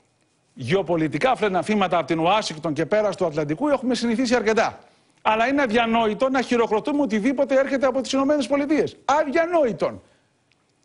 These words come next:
Διότι αυτό θα ανατινάξει στον αέρα όλη την περιοχή. Δύο χιλιάδες δεκατέσσερα, Αύγουστος, μερικούς μήνες πριν από τις εκλογές. Berlin Process.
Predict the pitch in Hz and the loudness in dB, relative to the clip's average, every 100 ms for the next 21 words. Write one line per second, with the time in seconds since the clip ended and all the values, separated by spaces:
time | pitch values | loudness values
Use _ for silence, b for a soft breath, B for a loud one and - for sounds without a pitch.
0 | - 170 233 226 208 - 233 233 294 - | -6 0 0 2 0 0 0 0 -2 -8
1 | - 247 226 214 208 214 220 - 214 202 | -2 0 0 -2 0 -2 -2 -2 0 2
2 | 262 277 240 269 294 277 277 285 294 165 | 2 2 2 0 0 0 0 0 -2 -4
3 | - _ b b b b b b - 240 | -8 _ b b b b b b -2 0
4 | 302 220 277 269 240 - - 220 240 247 | 2 2 2 2 -2 -4 -4 -2 0 0
5 | 240 170 127 - 277 226 156 123 110 - | -2 -2 -6 -2 0 0 -6 -10 -16 -20
6 | _ - 202 240 - 277 233 269 277 277 | _ -4 -2 -2 -2 -2 0 -2 0 -2
7 | 269 247 247 247 247 240 - - _ _ | -2 -2 0 0 2 0 -2 -14 _ _
8 | _ b b b b - 285 277 262 254 | _ b b b b -2 0 0 0 -2
9 | 220 165 - | -2 -6 -6